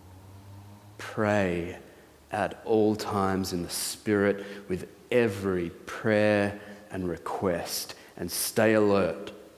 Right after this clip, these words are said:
with all perseverance and intercession for all the saints. Let us pray. Father, we recognize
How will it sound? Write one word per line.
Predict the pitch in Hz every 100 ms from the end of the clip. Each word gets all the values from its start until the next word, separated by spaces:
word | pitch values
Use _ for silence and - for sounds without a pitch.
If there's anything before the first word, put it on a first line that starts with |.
| - - _ _ _ _ _ _ _
with | 98 90 -
all | 104 107 107 104
perseverance | 104 - 107 104 98 95 92 85 82 85 - -
and | 95 87 -
intercession | 123 117 95 85 - 82 - - 76 71 - - - - - - _ -
for | - 87
all | 85
the | 82
saints. | - - 73 73 - - - - - - - - _ _ _ _ _ _ _ _ _ _ _ -
Let | 85
us | 87 - -
pray. | - 95 85 82 - - - - - - - - -
Father, | - 101 95 92
we | 92 92
recognize | 92 104 104 104 104 107 104 104 104 -